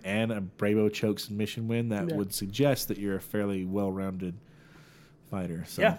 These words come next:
Speaker 1: we'll see.
Speaker 2: exactly. Yeah. All right. Uh, great card. Can't wait for it. Um, and then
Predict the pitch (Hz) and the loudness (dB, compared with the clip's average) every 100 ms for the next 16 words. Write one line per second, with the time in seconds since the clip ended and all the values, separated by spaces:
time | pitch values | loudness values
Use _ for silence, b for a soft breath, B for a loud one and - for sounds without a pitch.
0 | - 95 160 170 165 190 180 - - 180 | -4 -8 -4 -2 0 0 -2 -6 -8 -6
1 | 175 - B B B B B B 175 175 | -6 -10 B B B B B B 2 6
2 | 185 214 196 - 180 175 170 175 170 170 | 6 6 2 0 0 2 4 4 2 0
3 | 156 175 165 - 185 190 190 175 180 180 | -2 0 0 4 4 4 2 2 0 2
4 | 214 220 240 196 185 180 190 190 185 185 | 4 4 4 4 4 4 4 6 6 6
5 | 180 180 185 175 | 4 4 4 2